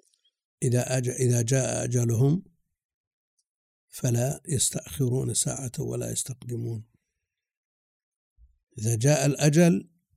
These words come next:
إذا حل الأجل لا مزيد عليه، ولا يستطيع كل من، كل المخلوقين لا يستطيعون أن يزيدوا في عمر من حضر أجله.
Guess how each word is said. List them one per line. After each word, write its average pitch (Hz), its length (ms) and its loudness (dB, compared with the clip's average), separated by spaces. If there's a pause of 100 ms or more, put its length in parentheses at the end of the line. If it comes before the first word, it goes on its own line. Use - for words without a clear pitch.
(360)
إذا 110 200 -6
حل 156 360 6
الأجل 160 680 2 (760)
لا 143 300 2
مزيد 135 460 4
عليه، 95 580 -6 (1300)
ولا 123 320 -2
يستطيع 120 680 0 (1120)
كل 165 340 8
من، 113 340 -2 (960)
كل 208 240 4
المخلوقين 131 760 6 (340)
لا 156 220 2
يستطيعون 147 760 2
أن 131 220 -2
يزيدوا 127 460 -2
في 120 180 -4
عمر 123 400 -2
من 113 160 -6
حضر 123 480 -6
أجله. - 320 -10